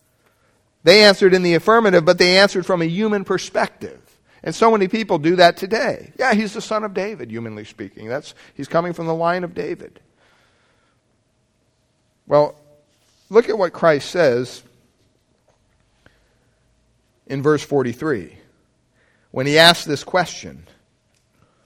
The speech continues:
because he wants to point out to them that their answer was deficient, but he wanted to point out to them an infinite reality.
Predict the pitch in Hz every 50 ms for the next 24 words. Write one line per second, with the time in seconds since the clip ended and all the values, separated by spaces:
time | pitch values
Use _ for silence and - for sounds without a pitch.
0 | _ _ _ _ _ _ _ _ _ - 147 143 170 165 - 180 180 180 196 196
1 | 180 - 180 170 - 190 190 175 170 170 180 190 185 - 170 135 120 120 113 113
2 | 117 131 127 - _ _ _ _ _ _ _ _ _ _ _ _ _ _ _ _
3 | _ _ _ _ _ _ _ - - 147 139 147 139 143 160 175 185 170 - 175
4 | 143 135 131 123 - 131 127 - - 180 180 - - 147 117 117 - - - _
5 | _ _ _ _ _ _ _ _ _ _ _ _ _ _ _ _ _ _ _ _
6 | _ _ _ _ _ _ _ _ _ _ _ _ _ _ _ - 143 147 151 170
7 | 196 202 180 160 143 156 165 165 165 170 165 165 156 139 147 143 143 143 147 160
8 | 160 165 170 147 135 123 120 120 120 120 120 120 123 123 113 98 90 87 71 85
9 | 101